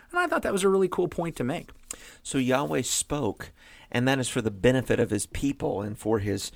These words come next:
Speaker 2: servants. I noticed in verse eleven, "By them, by your words," right? "Your servant is warned. In keeping them, there is great reward." And so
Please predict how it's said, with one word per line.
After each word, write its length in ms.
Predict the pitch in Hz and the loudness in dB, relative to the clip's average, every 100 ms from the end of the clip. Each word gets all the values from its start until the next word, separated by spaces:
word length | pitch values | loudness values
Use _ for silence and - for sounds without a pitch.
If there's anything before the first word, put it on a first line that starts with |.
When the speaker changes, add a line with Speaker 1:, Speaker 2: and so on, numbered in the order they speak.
| - | -12
Speaker 2:
servants. 760 | - - 135 135 95 71 - 95 | -4 -2 0 0 -2 -8 -4 0
I 80 | |
noticed 280 | 113 123 - | 2 2 0
in 100 | 107 | -2
verse 240 | 104 113 107 | -2 -2 0
eleven, 360 | 113 104 95 | 0 0 -2
"By 340 | 95 107 120 117 | -2 0 2 2
them, 320 | 117 110 101 | 0 -2 0
by 320 | 98 104 110 - - - | 2 2 0 -6 -18 -4
your 240 | 120 127 | 4 4
words," 680 | 117 117 123 104 95 - - - | 4 2 2 2 -2 -6 -12 -4
right? 340 | 104 113 - - - | -2 0 -4 -12 -6
"Your 160 | 110 107 | -2 -2
servant 520 | - 127 127 117 - | -2 0 0 0 -6
is 180 | 98 113 | -8 -8
warned. 680 | 98 107 110 101 90 98 - - - | -8 -6 -4 -4 -8 -12 -18 -20 -12
In 120 | - 117 | -8 -6
keeping 440 | - 165 156 135 | -2 -2 -2 -2
them, 180 | 123 117 | -2 -2
there 180 | 110 107 | -2 -2
is 120 | 92 | -4
great 260 | - 113 - | -2 -2 -2
reward." 800 | 101 95 87 98 90 76 62 101 - - - - - | -6 -6 -4 -2 -2 -4 -8 -12 -18 -20 -20 -14 -4
And 180 | 117 110 | -2 2
so 380 | 123 110 104 | 4 4 4